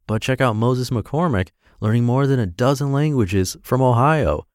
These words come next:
or Benny Lewis learning Arabic from Brazil. Some people think they need to pay a fortune to a university for a great education, but the top schools have all their courses online for free. And this isn't just about locations.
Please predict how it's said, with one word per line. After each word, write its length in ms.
or 300
Benny 240
Lewis 540
learning 320
Arabic 420
from 200
Brazil. 500
Some 200
people 220
think 260
they 140
need 160
to 80
pay 180
a 60
fortune 540
to 120
a 40
university 920
for 180
a 40
great 220
education, 760
but 100
the 60
top 220
schools 500
have 160
all 260
their 120
courses 380
online 680
for 120
free. 520
And 100
this 140
isn't 300
just 180
about 220
locations. 840